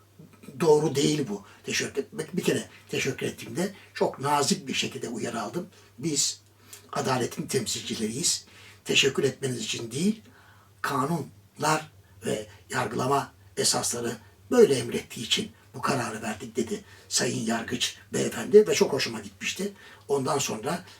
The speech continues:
beraat ettiğim davalarda yargıça da savcıya da teşekkür etmeme,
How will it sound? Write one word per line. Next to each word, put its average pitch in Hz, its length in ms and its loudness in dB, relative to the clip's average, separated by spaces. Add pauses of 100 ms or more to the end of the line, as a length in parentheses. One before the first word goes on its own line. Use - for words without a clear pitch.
(100)
beraat 147 400 2
ettiğim 123 300 -6
davalarda 127 800 -2 (240)
yargıça - 440 -2
da 110 80 -4
savcıya 131 500 0
da 175 180 -2 (340)
teşekkür 143 460 4
etmeme, 123 460 0